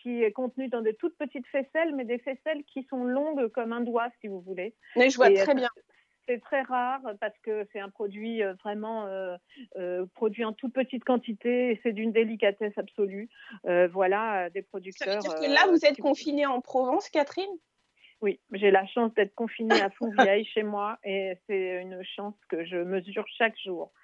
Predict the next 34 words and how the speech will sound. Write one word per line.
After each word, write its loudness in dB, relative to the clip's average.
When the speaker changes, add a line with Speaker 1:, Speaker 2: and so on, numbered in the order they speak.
Speaker 1:
vraiment. 0
Speaker 2:
Bah, 10
je -10
comprends, -2
je 0
comprends. 0
Bah, 8
écoutez, 6
Speaker 1:
Surtout 4
Speaker 2:
en 6
Speaker 1:
au 4
Speaker 2:
tout 4
cas, 6
Speaker 1:
moment 0
Speaker 2:
moi, 2
Speaker 1:
de 4
la 2
Speaker 2:
je -2
vous 6
Speaker 1:
récolte -6
des -8
olives. -8
Speaker 2:
Bah, 8
j'imagine. 2
Alors, 8
je -4
vous -2
remercie -2
infiniment -2
d'avoir 2
été 2
avec 4
nous, 0
Catherine. 2